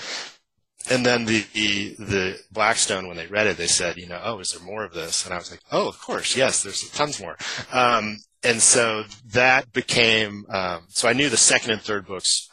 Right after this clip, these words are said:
I, I planned those out pretty well, uh, together at the same time. So I knew kind of where I was going.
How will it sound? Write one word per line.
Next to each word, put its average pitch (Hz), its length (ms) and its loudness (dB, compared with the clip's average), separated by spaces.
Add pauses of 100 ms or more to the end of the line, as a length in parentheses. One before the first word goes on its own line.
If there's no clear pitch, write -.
I, 90 160 -2
I 95 100 -4
planned 113 440 0
those 98 320 -4
out 85 280 -4
pretty 90 320 -12
well, 80 480 -12 (380)
uh, 85 200 -12
together 87 520 -2
at 80 80 -20
the - 80 -10
same 80 280 -4
time. 82 400 -8
So - 200 -6
I 87 60 -6
knew 98 360 -10
kind 90 200 -8
of 85 140 -18
where 90 140 -8
I 85 80 -10
was 82 120 -12
going. 82 320 -10